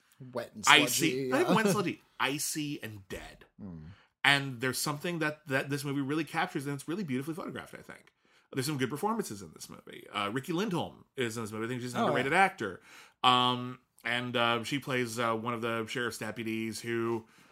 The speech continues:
Speaker 2: uh, there's this really great bit where, um, Jim Cummings has been doing research. He's, he's at the end of his rope, and he's finally saying, "Fuck it, I'll research werewolves." And so he's researching werewolves, and he's realizing that so much of the werewolf myth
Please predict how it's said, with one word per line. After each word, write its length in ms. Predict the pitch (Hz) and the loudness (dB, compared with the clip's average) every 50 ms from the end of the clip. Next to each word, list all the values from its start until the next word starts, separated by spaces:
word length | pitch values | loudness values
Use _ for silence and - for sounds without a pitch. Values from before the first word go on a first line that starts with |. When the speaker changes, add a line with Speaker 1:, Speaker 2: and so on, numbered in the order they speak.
| - _ - | -16 _ -6
Speaker 2:
uh, 60 | - | -2
there's 160 | 123 131 139 170 | 0 0 2 2
this 160 | 220 - - | 2 2 2
really 240 | 175 170 196 233 247 | 2 2 2 2 0
great 320 | 202 139 143 139 139 127 107 | 0 0 2 2 2 0 0
bit 240 | 123 120 120 120 113 | -2 -2 -2 -2 -2
where, 360 | 113 113 110 113 113 120 - | -2 0 0 0 0 0 2
um, 380 | 110 107 107 107 107 107 110 113 | 2 2 2 0 -2 -4 -6 -2
Jim 220 | 110 135 139 143 | 0 0 0 0
Cummings 480 | 135 - 135 127 123 120 120 113 104 - - - - - - - | -2 -6 -4 -2 -2 -2 -4 -4 -8 -10 -12 -16 -20 -12 -8 -4
has 100 | 139 135 | -2 -2
been 100 | 151 139 | 0 2
doing 260 | 131 147 143 135 113 | 2 0 0 0 0
research. 520 | 123 131 135 - - 139 123 120 - - - | -2 -2 0 0 0 0 -2 -2 -4 -6 -4
He's, 160 | 127 139 147 - | -4 -4 -4 -4
he's 340 | 151 160 165 143 131 135 - | -2 -2 -2 -2 -4 -2 -2
at 140 | 160 185 - | -2 0 2
the 60 | 202 | 2
end 100 | 185 185 | 0 0
of 80 | 175 147 | 0 -2
his 140 | 135 110 110 | -2 -2 0
rope, 200 | 113 113 110 113 | 0 0 0 -2
and 60 | 107 | -4
he's 100 | 107 - | -6 -4
finally 220 | - 131 123 120 | -4 -4 -4 -4
saying, 160 | 113 131 117 | -4 -4 -6
"Fuck 240 | 107 - 127 117 - | -4 -4 -4 -4 -4
it, 60 | 113 | -4
I'll 120 | 107 107 107 | -4 -4 -4
research 380 | 101 117 110 - - 110 95 | -4 -6 -6 -6 -8 -8 -8
werewolves." 560 | 107 104 101 101 98 95 90 90 92 - - - - - - - - - - _ - | -6 -6 -6 -6 -6 -8 -10 -12 -10 -12 -14 -14 -16 -20 -20 -20 -20 -20 -14 _ 2
And 180 | 123 127 127 120 | 4 4 4 4
so 220 | - 147 135 135 135 | 2 2 2 2 2
he's 240 | 120 131 135 117 | 0 -2 -4 -4
researching 440 | 123 160 202 - 247 180 196 160 131 | -4 -4 -4 -4 -4 -4 -4 -4 -2
werewolves, 400 | 120 113 113 113 110 110 107 113 | 0 0 0 0 0 -2 -2 -4
and 80 | 117 117 | -4 -6
he's 140 | 113 107 107 | -6 -4 -4
realizing 640 | 123 135 143 131 127 123 120 120 113 107 117 113 | -4 -2 -2 0 0 0 0 0 -2 -2 -4 -4
that 120 | 107 104 101 | -4 -4 -4
so 160 | - - 135 | -4 -4 -4
much 160 | 139 147 135 | -4 -6 -6
of 80 | 147 117 | -6 -6
the 60 | 113 | -6
werewolf 500 | 107 104 107 113 113 110 101 92 - - | -4 -4 -2 -2 -2 -2 -4 -6 -8 -10
myth 360 | 95 85 82 82 - - - | -14 -14 -14 -14 -16 -18 -20